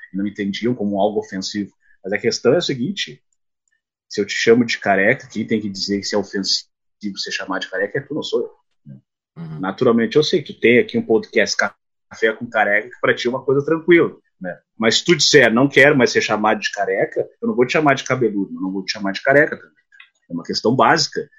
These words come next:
Speaker 1: Então, quem tem a legitimidade pra dizer se gosta ou não de ser chamado daquele jeito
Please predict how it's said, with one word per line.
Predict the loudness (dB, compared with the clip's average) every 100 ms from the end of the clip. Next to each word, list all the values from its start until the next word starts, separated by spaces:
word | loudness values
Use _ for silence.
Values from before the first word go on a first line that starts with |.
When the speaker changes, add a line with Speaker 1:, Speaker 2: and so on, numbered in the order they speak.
| -20
Speaker 1:
Então, | -4 0 0
quem | 4 6 6 6
tem | 6 8 6 2
a | 2
legitimidade | 4 4 2 2 2 2 2 0
pra | -6
dizer | -6 -4 -2
se | -2 -2
gosta | 0 0 0 0
ou | 0
não | 2
de | 0
ser | -2
chamado | -2 -2 0 0 -2
daquele | -4 -4 -4
jeito | 0 0 0 -2 -10